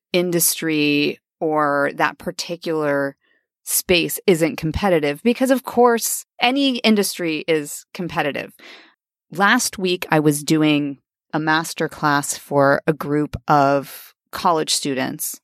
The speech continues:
a pretty large group. And because of the size of the group, they had to rent a pretty large space. So we were at one of the New York City audition and rehearsal centers,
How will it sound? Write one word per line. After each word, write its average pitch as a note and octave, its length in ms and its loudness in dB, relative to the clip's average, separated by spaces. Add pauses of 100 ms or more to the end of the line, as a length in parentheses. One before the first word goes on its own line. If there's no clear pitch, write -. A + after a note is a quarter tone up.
(160)
a - 60 -14
pretty G#3+ 340 -2
large D3+ 380 2
group. C3+ 320 -6 (640)
And D#3+ 560 4 (240)
because G3+ 320 -2
of F#3+ 60 -4
the F3+ 80 2
size E3+ 340 2
of D#3 60 -6
the D#3 40 -2
group, D3 420 -4
they D#3+ 120 0
had E3 200 -2
to E3 80 -10
rent D3 240 -4
a D3+ 40 -8
pretty F3+ 340 -2
large C#3+ 360 2
space. C3 320 -2
So D#3+ 100 -4
we E3 160 -4
were F3 280 0
at D3+ 180 2
one C#3+ 280 0
of C#3 220 -2
the C3 360 2
New D3+ 240 -2
York C#3 440 0
City C#3 600 -2 (120)
audition C#3+ 440 0
and C3+ 140 -2
rehearsal D#3 440 -4
centers, A3+ 680 -4